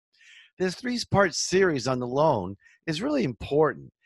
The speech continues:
and I really recommend it. I broke it down in three parts because I really wanted you to understand and not do a run-on.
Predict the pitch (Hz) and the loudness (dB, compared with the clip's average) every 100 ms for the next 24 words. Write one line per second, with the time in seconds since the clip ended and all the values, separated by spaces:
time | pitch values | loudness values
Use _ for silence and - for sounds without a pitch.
0 | _ _ 143 175 196 240 220 196 - 147 | _ _ -2 2 2 2 6 6 6 2
1 | 131 135 127 90 117 131 208 226 214 165 | 2 2 0 0 0 6 6 6 2 4
2 | 156 147 135 143 131 - 175 151 - - | 4 4 0 -2 -2 4 6 6 4 -6
3 | - 135 135 143 190 202 180 175 143 143 | -4 0 0 0 0 2 2 0 0 -2
4 | 110 - - - - 147 139 - - 151 | -4 -8 -20 -14 -2 0 0 -2 -2 -2
5 | 151 113 95 95 107 123 135 131 127 110 | -2 -4 -6 -8 -4 -2 -2 0 0 2
6 | 123 143 110 87 82 | 2 2 0 -2 -4